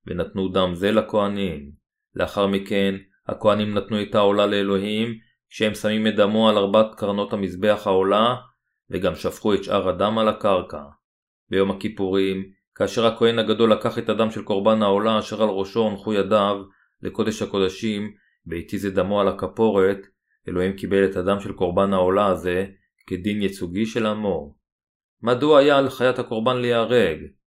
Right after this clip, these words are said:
כיוון שהיא לקחה את כל חטאי בני ישראל באמצעות סמיכת הידיים של הכהן הגדול על ראשה. דמה היה, במילים אחרות,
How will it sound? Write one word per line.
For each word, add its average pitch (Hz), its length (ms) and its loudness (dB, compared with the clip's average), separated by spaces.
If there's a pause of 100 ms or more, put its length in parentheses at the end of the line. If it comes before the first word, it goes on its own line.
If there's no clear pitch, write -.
(140)
כיוון 98 200 -4
שהיא 107 160 -4
לקחה 101 340 2
את 101 140 0
כל 110 120 0
חטאי 104 280 -6
בני 98 160 -4
ישראל 101 680 0 (320)
באמצעות 95 420 -4
סמיכת 101 380 -6
הידיים 104 340 2
של 98 160 -4
הכהן 98 340 -2
הגדול 92 400 0
על 104 120 -4
ראשה. 95 400 -6 (800)
דמה 101 520 2
היה, 101 240 4
במילים 87 420 -4
אחרות, 87 600 -6